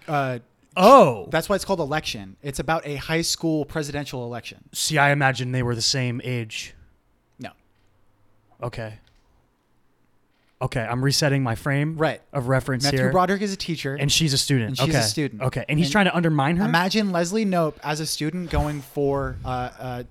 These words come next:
Speaker 1: trying to be student council
Speaker 2: Another
Speaker 1: president.
Speaker 2: aside, I would watch that show. I would watch a show about high school Leslie Knope.
Speaker 1: Mm-hmm.
Speaker 2: She would be so annoying,
Speaker 1: Mm-hmm.
Speaker 2: but, like, you'd love her.
Speaker 1: But, like, it's also, it, it's not the same character 'cause Leslie Knope is, like,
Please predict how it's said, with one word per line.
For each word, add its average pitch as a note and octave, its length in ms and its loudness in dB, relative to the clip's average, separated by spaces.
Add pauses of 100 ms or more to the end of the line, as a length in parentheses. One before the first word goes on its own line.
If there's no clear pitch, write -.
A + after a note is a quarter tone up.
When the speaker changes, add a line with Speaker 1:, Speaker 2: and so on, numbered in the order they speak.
Speaker 1:
trying D#3+ 260 -4
to C#3+ 100 -14
be C3 380 -8
student D3 320 -6
council D3 180 4
Speaker 2:
Another D#3 200 8
Speaker 1:
president. C#3+ 440 6
Speaker 2:
aside, - 120 -18 (140)
I B2+ 120 4
would B2 100 4
watch A#2+ 240 4
that G#2+ 160 -2
show. G#2 300 -6 (300)
I C3 100 6
would C#3+ 120 8
watch B2+ 220 6
a - 40 -4
show C3 180 4
about A2+ 140 2
high A2+ 100 2
school A#2 220 -2
Leslie G#2 220 -2
Knope. G2 260 -8 (380)
Speaker 1:
Mm-hmm. D3+ 220 -2 (200)
Speaker 2:
She - 180 2
would C3 100 8
be A#2 60 2
so A#2+ 240 4
annoying, G#2+ 440 -2
Speaker 1:
Mm-hmm. D3 260 -4
Speaker 2:
but, B2+ 180 0
like, A2+ 240 0
you'd A#2 100 -2
love A#2 160 4
her. G#2+ 300 -4
Speaker 1:
But, C3 120 -8
like, D3 380 -6 (840)
it's - 160 -6
also, D#3+ 420 -2
it, C3+ 220 -8
it's - 220 -10
not D#3 260 2
the D3 80 -4
same D3+ 320 -2
character A#2+ 320 -12
'cause B2 200 -8
Leslie D#3 320 -2
Knope D#3+ 260 0
is, C3+ 140 -2
like, B2+ 160 -2